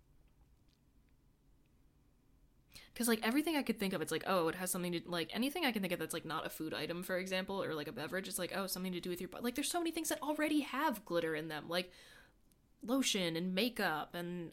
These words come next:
like, yeah, there's probably plenty of, like, soap,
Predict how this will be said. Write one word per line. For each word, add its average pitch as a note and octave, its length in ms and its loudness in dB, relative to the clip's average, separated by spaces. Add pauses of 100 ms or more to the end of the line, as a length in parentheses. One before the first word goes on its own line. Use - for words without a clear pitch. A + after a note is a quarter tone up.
like, F#3 340 -2
yeah, D4 120 2
there's B3 160 2
probably C#4+ 340 2 (260)
plenty C4+ 300 2
of, G#3 100 2
like, E3+ 260 0 (640)
soap, - 500 0